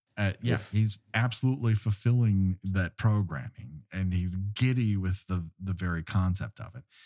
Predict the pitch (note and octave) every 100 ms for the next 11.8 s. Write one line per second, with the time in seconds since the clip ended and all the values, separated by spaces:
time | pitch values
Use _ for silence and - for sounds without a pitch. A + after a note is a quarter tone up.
0 | - _ A2 A#2 A2+ A2+ A2+ D#3 D#3+ G#2+
1 | - C3 C3 - F#2 F2+ - D2 - C2
2 | A1+ - _ _ _ _ _ - G#2 D3
3 | E3 F3+ - F3 F#3 F#2 - - - B2+
4 | B2+ B2 A2 - F#2 F#2 F2 E2 D2+ C#2+
5 | C2 C#2+ - C2+ - F#2 D#2 B1 C#2+ F#2
6 | G2 F#2+ G#2 G#2+ G#2 F#2+ F2+ F2+ D#2+ -
7 | E2 - G2 - F#2 G#2+ A2 G2+ - _
8 | A#2+ B2 G#2+ E3+ G#3 A3+ - F#2 - G#2
9 | - G#2 A2 A#2 A2 - C3+ - A2 G2
10 | F2 E2+ D#2 - E2+ C2+ A#2 C#2 G#1 -
11 | - _ _ - G2+ G#2 G2 E2+